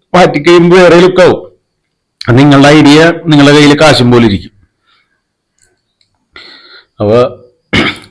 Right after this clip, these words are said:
ഇനി തൊട്ടപ്പുറത്ത് തന്നെ വാ-, നിങ്ങളുടെ വാഷ് കൗണ്ടർ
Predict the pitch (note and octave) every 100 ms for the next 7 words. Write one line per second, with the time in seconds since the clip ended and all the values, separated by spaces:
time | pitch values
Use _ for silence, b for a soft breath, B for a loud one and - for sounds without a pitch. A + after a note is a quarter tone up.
0 | _ _ - B B B _ A#2 C3+ D#3
1 | D#3 - - - C#3 - E3 D#3 D3 D3+
2 | E3 E3+ C#3+ C#3 C3+ C3+ C3 C3+ E3 -
3 | D3+ C3 A#2+ - - B2+ A#2